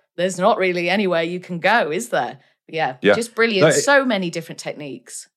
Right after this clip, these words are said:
Speaker 2: What did it, it reminded me of, like, you know, you, you read a lot of stuff about, um, uh, those kind of,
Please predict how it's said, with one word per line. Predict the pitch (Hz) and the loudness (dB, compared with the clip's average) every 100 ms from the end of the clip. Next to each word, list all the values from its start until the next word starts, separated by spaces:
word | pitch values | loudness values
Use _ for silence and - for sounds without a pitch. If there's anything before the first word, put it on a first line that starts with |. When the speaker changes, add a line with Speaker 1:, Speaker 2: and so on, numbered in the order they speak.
| - | 2
Speaker 2:
What | 180 | 4
did | 202 | 6
it, | 175 | 6
it | |
reminded | 156 160 185 202 180 | 6 4 4 4 2
me | 147 123 | 2 4
of, | 104 90 | 4 4
like, | 98 90 | 0 0
you | 117 | -2
know, | 98 | -2
you, | 95 | -4
you | 117 113 | -4 0
read | 131 | 0
a | 113 | 2
lot | 107 | 2
of | |
stuff | - 104 98 | 0 -4 -2
about, | 90 92 90 | 0 2 0
um, | 92 87 82 82 82 - - | 0 0 0 -4 -6 -12 -12
uh, | 90 85 | -10 -4
those | 110 101 | -2 -2
kind | - 104 | -2 -2
of, | 85 82 | -2 -6